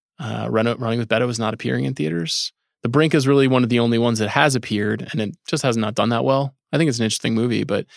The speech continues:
this is a kind of akin to the Booksmart conversation, where it's really hard to get people out to these movies. You and I were eyeballing some of the, uh,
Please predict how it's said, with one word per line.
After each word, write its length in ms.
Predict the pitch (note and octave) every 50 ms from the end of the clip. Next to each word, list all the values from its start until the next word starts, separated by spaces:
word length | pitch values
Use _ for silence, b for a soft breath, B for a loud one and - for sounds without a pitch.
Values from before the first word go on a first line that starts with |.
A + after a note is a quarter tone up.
| b b b b b b b b b b b _ _ _ _ -
this 200 | - D3+ - -
is 100 | E3 D#3
a 60 | D3+
kind 240 | - - - E3+ F3
of 60 | D3+
akin 280 | C#3+ C3 - E3 D#3+ E3
to 80 | -
the 80 | C#3 B2+
Booksmart 360 | B2+ C#3 - - F#3 F3 F3+
conversation, 680 | - F3 F#3 F#3 F3 - F#3+ F#3+ F#3 - G#3 G#3 F#3 E3+ -
where 80 | B2 A2+
it's 100 | - -
really 160 | C3 B2+ A#2
hard 180 | A2+ A#2+ B2+ B2
to 40 | A#2
get 140 | A#2+ A#2 A#2+
people 220 | C3 A#2+ A#2 G2+
out 180 | F2 A#2 A#2+ B2
to 80 | - A#2
these 180 | A2+ A2+ A2
movies. 480 | - G#2+ A2 B2+ D3 D#3+ E3 - - - b b b b b b b b b
You 80 | B2+ B2+
and 80 | B2 A#2
I 80 | A2
were 100 | G#2 G2
eyeballing 580 | - G#2 A2 G#2+ A2 G#2+ A2 A2 A2 A2 G#2+ G#2
some 220 | - - G#2+ G#2+
of 100 | G#2+ A2 A#2
the, 240 | A2+ G#2+ G#2 G2+
uh, 280 | G2 G2 G2 G2 G2 A2+